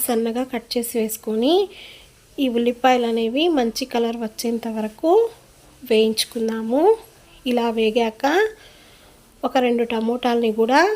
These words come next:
ఇలాగా పొడవుగా కట్ చేసి వేసుకున్నాము. ఈ టమోటాలు కూడా ఉడికేంత వరకు కలుపుతూ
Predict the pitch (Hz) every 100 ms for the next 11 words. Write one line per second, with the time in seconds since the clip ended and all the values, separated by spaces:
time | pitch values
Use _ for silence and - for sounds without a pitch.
0 | - _ _ _ 254 233 226 220 285 370
1 | 262 226 226 240 240 220 - 226 214 277
2 | 220 208 - 226 220 220 226 302 427 440
3 | - - - 294 262 240 226 254 254 247
4 | 233 220 226 285 427 440 - - - -
5 | _ - 254 240 262 254 247 233 226 220
6 | - 320 453 466 - - _ - - -
7 | - 233 233 233 226